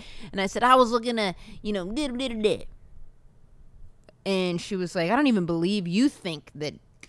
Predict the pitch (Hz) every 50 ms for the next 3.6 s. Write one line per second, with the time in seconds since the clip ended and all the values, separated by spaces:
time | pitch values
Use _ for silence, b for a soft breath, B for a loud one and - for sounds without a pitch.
0 | _ _ _ _ _ - 170 185 185 185 180 180 185 196 247 320 370 277 226 202
1 | 185 - 131 - - - - 160 151 160 - - 175 170 - 233 269 277 226 -
2 | - 156 135 - 139 160 170 185 - - - - - 107 135 - - - - 147
3 | 135 - - - - - - - - - - -